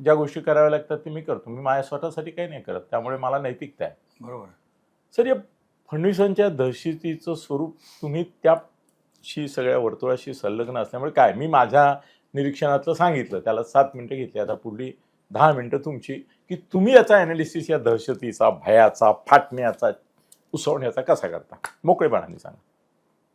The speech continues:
Speaker 1: मी आता बोलायचं ते बोलून झालं माझं.
Speaker 2: तुम्ही जी कारणं आत्तापर्यंत सांगितलीत, अ,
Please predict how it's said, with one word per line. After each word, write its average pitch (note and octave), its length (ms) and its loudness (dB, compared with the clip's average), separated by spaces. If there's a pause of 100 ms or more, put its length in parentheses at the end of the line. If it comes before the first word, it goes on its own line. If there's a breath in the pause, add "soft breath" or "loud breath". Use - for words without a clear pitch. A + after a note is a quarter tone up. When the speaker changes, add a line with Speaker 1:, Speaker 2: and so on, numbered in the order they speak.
(240)
Speaker 1:
मी C#3 80 -2
आता C#3 180 4
बोलायचं A#2+ 420 0
ते C3 60 -8
बोलून A#2+ 280 -8
झालं G2 220 -2
माझं. D#2+ 260 -12 (760)
Speaker 2:
तुम्ही D#3+ 460 -6
जी E3+ 140 -8
कारणं D3+ 380 -8
आत्तापर्यंत D3 460 -8
सांगितलीत, B2+ 420 -10 (640)
अ, A2+ 40 -18